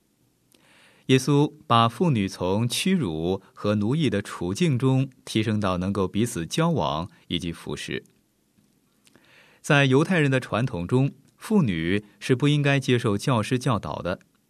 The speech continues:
主耶稣容许这些妇女和主同行，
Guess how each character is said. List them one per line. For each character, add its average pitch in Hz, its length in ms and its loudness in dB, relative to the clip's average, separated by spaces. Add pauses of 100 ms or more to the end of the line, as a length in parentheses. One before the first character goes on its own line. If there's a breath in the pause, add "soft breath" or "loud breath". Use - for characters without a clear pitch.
(760)
主 120 120 2
耶 127 80 8
稣 135 220 2
容 131 180 2
许 107 200 0
这 120 100 0
些 113 220 0
妇 120 200 -2
女 87 400 -2 (200 loud breath)
和 107 160 -2
主 90 180 -4
同 101 240 -6
行， 82 400 -4